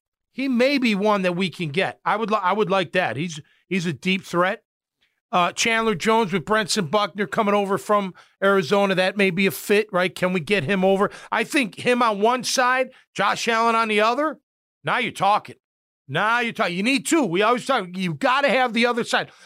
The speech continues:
You gotta have the inside working. You gotta have the other outside working. It all goes together. And once you get that in place, you can get there with four. So a guy like Chandler Jones, to me, would be,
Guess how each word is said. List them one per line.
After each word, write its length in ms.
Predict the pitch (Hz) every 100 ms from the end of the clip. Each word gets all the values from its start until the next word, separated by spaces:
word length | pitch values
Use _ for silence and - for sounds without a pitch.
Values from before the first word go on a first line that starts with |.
| -
You 80 | 180
gotta 220 | 208 208
have 180 | 190 196
the 160 | 196
inside 380 | 254 254 302 277
working. 400 | 269 269 269 285 - _
You 80 | 175
gotta 200 | 220 214
have 160 | 214
the 100 | 185
other 240 | 208 220 208
outside 400 | 214 - 190 156
working. 420 | 135 127 - 120
It 120 | 143 _
all 200 | 208 233
goes 300 | 196 240 214
together. 640 | - 196 147 226 165 139 - _ _ _ -
And 140 | 165
once 200 | 214 208
you 100 | 262
get 200 | 254 202
that 220 | 247 247
in 80 | 220
place, 400 | - 262 214 -
you 160 | 180 196
can 260 | - 269
get 240 | 214 196 -
there 140 | 156
with 160 | 139 117
four. 340 | - 127 101 - _ _ _ -
So 40 |
a 20 |
guy 140 | 175 220
like 160 | 214
Chandler 340 | - 226 202 180
Jones, 420 | 147 214 196 147
to 120 | -
me, 180 | 175 220
would 180 | 156 131
be, 280 | 156 143